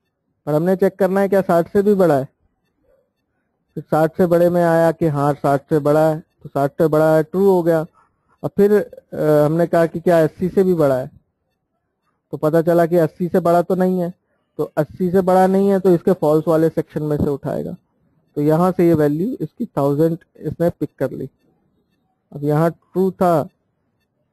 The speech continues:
यहाँ true था तो ये थाउजेंड उठाएगा, और फिर यहाँ true है तो यहाँ भी थाउजेंड ही उठाएगा। ठीक है जी,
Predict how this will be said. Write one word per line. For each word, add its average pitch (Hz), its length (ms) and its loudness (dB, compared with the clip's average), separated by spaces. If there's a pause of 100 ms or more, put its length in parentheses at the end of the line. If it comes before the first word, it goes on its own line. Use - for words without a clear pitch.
(220)
यहाँ 156 180 0
true 180 220 -2
था 175 180 0
तो 165 120 0
ये 151 120 4
थाउजेंड 151 440 0
उठाएगा, 175 480 2 (2250)
और 143 100 -2
फिर 147 180 -2
यहाँ 147 300 2
true 170 240 -2
है 160 140 2
तो 143 140 -10
यहाँ 143 260 0
भी 151 100 0
थाउजेंड 143 460 0
ही 147 60 0
उठाएगा। 135 420 -2 (840)
ठीक 165 120 -4
है 196 80 2
जी, 143 120 -8